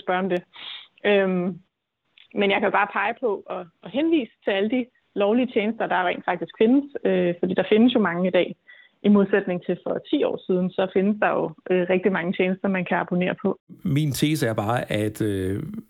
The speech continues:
Speaker 2: piratkopiering af musik for eksempel
Speaker 1: Mm.
Speaker 2: må være faldet enormt meget,
Speaker 1: Ja.
Speaker 2: efter vi har fået Spotify, Apple Music og, og tilsvarende, fordi
Speaker 1: Mm.
Speaker 2: det netop samler de her ting.
Speaker 1: Ja.
Speaker 2: Øh, det er sådan en flat rate model. Det var også det,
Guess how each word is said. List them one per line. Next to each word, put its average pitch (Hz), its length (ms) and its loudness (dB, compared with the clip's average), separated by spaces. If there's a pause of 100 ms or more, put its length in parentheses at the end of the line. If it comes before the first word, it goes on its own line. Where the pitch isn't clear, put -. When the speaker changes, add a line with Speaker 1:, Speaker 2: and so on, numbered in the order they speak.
(260)
Speaker 2:
piratkopiering 117 720 -2
af 107 100 0
musik 117 360 -2
for - 60 -4
eksempel 117 300 0
Speaker 1:
Mm. 214 60 6
Speaker 2:
må 165 380 4
være 107 240 0
faldet 120 480 -2 (120)
enormt 123 500 0
meget, 110 400 -4
Speaker 1:
Ja. 202 160 2 (120)
Speaker 2:
efter 120 220 0
vi 117 60 2
har 110 80 0
fået 104 260 -2
Spotify, 107 300 -2 (300)
Apple 110 160 -2
Music 101 340 -4
og, 95 400 -4
og 92 120 -4
tilsvarende, 107 540 -2
fordi 110 280 0
Speaker 1:
Mm. - 60 2
Speaker 2:
det 117 80 2
netop - 220 -2
samler 123 400 -2
de 98 120 -4
her 104 120 -2
ting. 113 260 -2
Speaker 1:
Ja. 202 80 2 (420)
Speaker 2:
Øh, - 60 0
det 107 140 0
er 104 40 0
sådan 107 180 0
en 98 40 -2
flat 113 340 -2
rate 101 300 -4
model. 107 340 -2
Det 107 100 0
var 113 60 0
også 113 180 -2
det, - 40 0